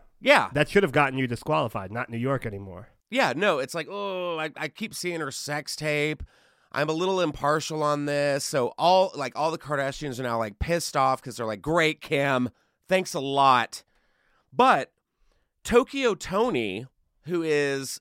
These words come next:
Speaker 1: Blac Chyna's mom, which I had no idea. I don't know about Tokyo Toni.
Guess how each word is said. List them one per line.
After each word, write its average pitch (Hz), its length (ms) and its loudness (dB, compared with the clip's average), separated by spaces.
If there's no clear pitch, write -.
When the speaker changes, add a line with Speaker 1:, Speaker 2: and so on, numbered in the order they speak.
Speaker 1:
Blac 165 340 0
Chyna's 160 500 -4
mom, 117 640 2
which 131 180 -6
I 135 120 0
had 135 160 -6
no 135 180 0
idea. 117 200 0
I 120 100 -2
don't 135 80 -2
know 135 80 0
about 117 180 0
Tokyo 101 320 -4
Toni. 87 380 -6